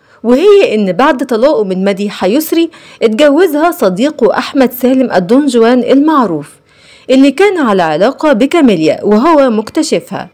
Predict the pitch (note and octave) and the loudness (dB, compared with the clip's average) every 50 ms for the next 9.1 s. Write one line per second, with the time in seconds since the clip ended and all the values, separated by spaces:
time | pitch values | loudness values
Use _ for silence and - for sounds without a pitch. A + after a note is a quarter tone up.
0 | _ _ _ _ - - _ _ - - C4 - C4+ G4+ A4 G4 E4 C4 - - | _ _ _ _ -20 -20 _ _ -4 -2 0 0 0 0 0 0 -2 -2 -2 -2
1 | B3+ G#3 F3 D#3+ D3+ D3 - D#3 A3 A#3+ C#4 F4 G4 G4+ F#4+ G#4 G4 G4 C#4 A3 | -4 -4 -4 -4 -6 -2 0 0 2 2 2 2 2 2 2 0 0 0 0 -2
2 | F#3 A#3 C4+ D#4+ D4 A#3+ F#3 - - A#3 B3 C#4 F4 F4+ E4 F4 F4+ E4+ D4 G#3+ | 2 2 0 2 2 -2 -4 -4 -2 -2 0 0 2 2 2 2 2 2 0 0
3 | D#3 - - - F#4+ F#4+ F4 - F4+ F#4 E4+ C#4+ A#3 G#3 F#3+ F3 D#3+ D#3+ G3 B3 | -4 -6 -4 -2 -2 -2 0 0 0 0 0 0 -2 -2 -2 -4 -4 -2 -2 0
4 | D4 E4+ E4 - - D#4 C4+ G#3+ F3+ D3+ - - - - C#4 C#4+ D4 D4 C#4 F#4+ | 0 0 -2 -2 0 0 2 2 0 -2 -6 -10 -4 -2 0 0 0 0 0 0
5 | G#4 G#4 E4 B3+ D#4+ D#4 - - E4+ B3+ G#3 G#3+ G3 F3+ D#3+ D3 - _ _ - | 0 2 2 0 0 -2 -4 -8 -6 -2 -2 -2 -2 -2 -6 -10 -10 _ _ -20
6 | - - A#3 A3+ A3 - - F4+ - - F#4+ C#4+ A3 G3+ A3+ G#3+ G3+ F#3 - - | -8 -2 0 2 2 2 0 -2 0 0 0 2 2 2 2 2 0 -2 -2 -2
7 | G#3 F#3+ A3+ A3+ A3+ C#4+ F4 D4 C#4 C#4+ D#4 E4 C#4+ A3 G3+ A#3 C#4+ D4+ B3 A#3 | 0 2 2 2 4 2 0 0 0 0 0 0 0 2 0 0 0 0 0 0
8 | C#4 D4+ C#4 A#3+ - F#3 - - - - - C#4+ C#4+ C#4 C#4+ - - F#3+ D#3 D3+ | 0 -2 -4 -8 -8 -6 -6 -6 -6 -6 -4 -2 -2 -2 -4 -6 -6 -4 -4 -4
9 | D3 D#3 | -6 -10